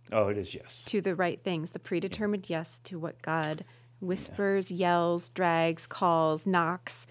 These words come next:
Speaker 1: Yeah.
Speaker 2: texts,
Speaker 1: Yeah.
Speaker 2: all of those things.
Speaker 1: You know, uh, Tony Vetrano? I'm
Speaker 2: I
Speaker 1: sure you
Speaker 2: do.
Speaker 1: know that.
Speaker 2: I do.
Speaker 1: He, it's a thing that I picked up from him years ago was, "Hey, Tony,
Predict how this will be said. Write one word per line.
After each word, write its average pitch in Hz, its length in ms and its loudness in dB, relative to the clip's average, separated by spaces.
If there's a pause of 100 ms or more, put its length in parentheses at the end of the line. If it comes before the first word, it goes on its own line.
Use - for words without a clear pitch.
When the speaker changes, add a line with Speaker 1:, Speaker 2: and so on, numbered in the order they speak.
(160)
Speaker 1:
Yeah. 190 80 -6
Speaker 2:
texts, - 640 2 (400)
Speaker 1:
Yeah. 85 260 -6 (100)
Speaker 2:
all 180 200 2
of 190 120 -2
those 165 240 -2
things. - 640 -6
Speaker 1:
You 143 120 2
know, 101 360 2
uh, 90 120 -4
Tony 104 300 -4
Vetrano? 90 500 -10 (400)
I'm 202 80 -2
Speaker 2:
I - 20 0
Speaker 1:
sure 233 140 0
you 285 60 2
Speaker 2:
do. 262 60 -2
Speaker 1:
know - 60 -4
that. - 120 -8
Speaker 2:
I 190 80 -4
do. 214 240 -6 (140)
Speaker 1:
He, 123 120 -2
it's - 180 -4
a 104 100 2
thing 123 300 2
that 113 80 4
I 107 40 4
picked 113 260 -2
up 107 120 2
from 104 160 -6
him 104 220 0
years 101 280 -4
ago 90 260 -6
was, 92 640 -10
"Hey, 156 140 -6
Tony, 143 480 -2